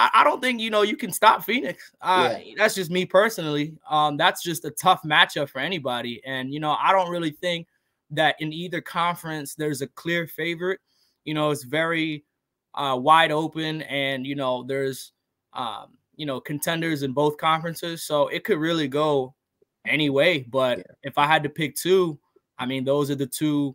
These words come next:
Speaker 1: Now, I'm gonna go with the Celtics and the Suns just because I feel like they have the highest ceilings, and I feel like
Speaker 2: Okay.
Speaker 1: they can play with anybody. So
Speaker 2: Okay, okay.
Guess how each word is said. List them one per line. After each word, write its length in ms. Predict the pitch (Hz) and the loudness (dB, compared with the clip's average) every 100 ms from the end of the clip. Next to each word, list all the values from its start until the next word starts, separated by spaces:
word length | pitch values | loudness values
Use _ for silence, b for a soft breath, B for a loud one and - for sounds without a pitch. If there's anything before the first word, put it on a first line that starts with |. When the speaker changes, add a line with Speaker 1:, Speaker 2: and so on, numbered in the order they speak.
| _ | _
Speaker 1:
Now, 140 | 139 | -6
I'm 120 | 143 151 | -4 -2
gonna 140 | 160 | -2
go 180 | 151 151 | 2 2
with 240 | 143 135 | 2 0
the 60 | 135 | -6
Celtics 720 | - 160 165 - 175 - - _ _ _ - | -2 0 0 -2 -4 -6 -14 _ _ _ -2
and 380 | 139 139 135 - | 0 0 -2 -8
the 140 | 139 131 | -8 -4
Suns 360 | 160 156 147 | -2 -2 -2
just 200 | 139 147 | -4 -6
because 260 | 139 170 135 | -4 -4 -2
I 80 | 131 | -4
feel 160 | 156 | -4
like 220 | 143 135 | -2 -2
they 100 | 131 | -2
have 180 | 139 135 | -2 -2
the 60 | 127 | -4
highest 420 | 139 139 127 - | -2 0 -2 -4
ceilings, 400 | 139 139 127 120 | -4 -4 -4 -8
and 100 | 127 | -8
I 80 | 127 | -8
feel 180 | - 139 | 0 4
like 120 | 135 | 4
Speaker 2:
Okay. 120 | 135 | 4
Speaker 1:
they 40 | 131 | 0
can 140 | 131 | -8
play 180 | - 139 | -2 -2
with 120 | 120 | 0
anybody. 460 | 123 127 110 107 110 | -4 -6 -6 -8 -8
So 240 | - - 170 | -12 0 0
Speaker 2:
Okay, 200 | - 196 - - | 2 0 -2 -8
okay. 240 | 202 175 | -4 -4